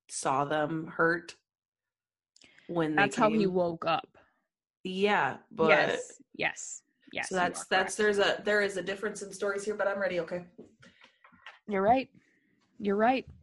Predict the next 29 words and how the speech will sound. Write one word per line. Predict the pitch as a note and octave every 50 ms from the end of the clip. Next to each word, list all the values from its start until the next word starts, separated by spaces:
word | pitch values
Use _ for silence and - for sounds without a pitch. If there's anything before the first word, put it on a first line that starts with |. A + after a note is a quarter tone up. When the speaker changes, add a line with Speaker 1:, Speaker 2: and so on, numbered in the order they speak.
| - -
Speaker 2:
There | G#3 G3+
is. | G#3+ B3 B3+ B3 A#3 - - -
Speaker 1:
All | G3+ G3 G#3 A3 A3 A3+
right. | A#3+ A#3+ C#4 C#4+ C#4+ C#4+ C#4 C4+ C4+ B3+ B3+ - B3+ - - - - - - -
<laughs> | E4 - - - - - - - - - - - - - - - - - - - - -
Speaker 2:
So | - - - B3 A#3 A3+
within | A3 A3 A#3+ C4 B3+ B3
minutes | A#3+ A#3+ B3+ C4+ C4+
of | D4 C#4 C4+
the |
discovery | D4+ D4 D4 - - G#3 F#3 F#3 G3+ G3+ G3+ G3 -
of | - G3 -
Castle | F#3+ E3+ E3 E3+ - G#3
Drive, | G3 F#3+ E3+ D#3 D3+ D#3 D#3+ F3
military | F3+ E3 D#3+ D#3 E3+ - G3+ F#3 G3 G3
police | - A3+ G#3+ F#3+ E3+ E3 F3 -
were | F#3 F3 E3 D#3+ D#3+
destructed, | E3 F3 F3+ F3 - - E3+ D#3 D#3 - - F#3 F3+ F3+ - - _ _ _ -
in-, | F#3+ - - -
destructed, | - E3+ F#3 - - C3 - - - - F3+ - -
instructed | A#3+ C4+ F4+ - - G3+ D#3+ D#3+ - - D#3+ D#3+ E3
to | F3 E3+
check | F3+ - G#3 E3+ D#3+ E3 - - - - _ _ _ _ _
the | - G3+
occupants | - A#2 F3 F3 - F#3 - G3 F3+ F3+ F#3
of | E3+
all | D#3 D3 D#3
the | E3+
vehicles | F3 F3 D#3 C3+ D3 - D3 - F#2 G2+ G#3+ - -